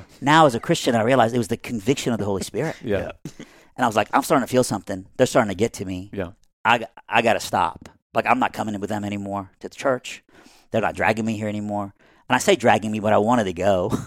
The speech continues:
Speaker 1: <laughs> I acted like they were dragging me, but, and I'm not letting him in. If they're coming for week nine for visitation on Monday night, I'm not letting him in tomorrow.
Speaker 2: Mm-hmm.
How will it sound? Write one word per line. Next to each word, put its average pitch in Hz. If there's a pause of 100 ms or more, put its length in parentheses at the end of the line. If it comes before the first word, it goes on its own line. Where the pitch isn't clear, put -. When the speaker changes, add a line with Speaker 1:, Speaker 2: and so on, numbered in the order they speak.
(240)
Speaker 1:
<laughs> -
I -
acted 101
like 104
they 107
were 101
dragging 98
me, 98
but, 120 (380)
and 117
I'm 117
not 110
letting 107
him 95
in. 92 (220)
If 110
they're 120
coming 113
for -
week 104
nine 107
for -
visitation 101
on 95
Monday 98
night, 98
I'm 107
not 95
letting 90
him 85
in 90
tomorrow. -
Speaker 2:
Mm-hmm. 101